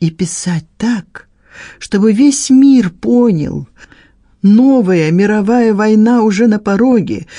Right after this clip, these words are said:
и если людям не открыть глаза на то, что творят в Испании этот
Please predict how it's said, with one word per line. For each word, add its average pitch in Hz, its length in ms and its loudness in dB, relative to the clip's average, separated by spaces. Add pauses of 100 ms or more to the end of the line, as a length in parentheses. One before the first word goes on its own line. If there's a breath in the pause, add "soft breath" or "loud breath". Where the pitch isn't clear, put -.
(180 loud breath)
и 180 60 -2
если 226 400 0
людям 202 420 2
не 196 100 2
открыть 202 460 -4
глаза 175 440 0
на 185 160 0
то, 208 220 -2
что - 220 -6
творят 175 440 -2
в 165 80 -4
Испании 139 760 -4 (440 loud breath)
этот 208 380 -2